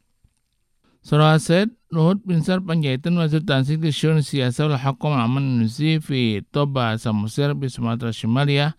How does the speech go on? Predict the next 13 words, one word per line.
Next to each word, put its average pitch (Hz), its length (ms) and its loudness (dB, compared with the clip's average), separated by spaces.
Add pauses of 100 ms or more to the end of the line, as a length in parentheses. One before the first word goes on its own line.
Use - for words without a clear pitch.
(520)
inna 190 200 6
ihda 175 360 2
masail 156 600 0
hukum 135 340 -2
Indonesia 156 400 -2
li 147 80 -2
tahsin 165 640 -2
al-iqtisad 165 600 -2
al-watani 139 760 2
hiya 139 240 0
irtifa'u 139 640 -6
qita'i 131 480 -6
siyahah. 156 560 -4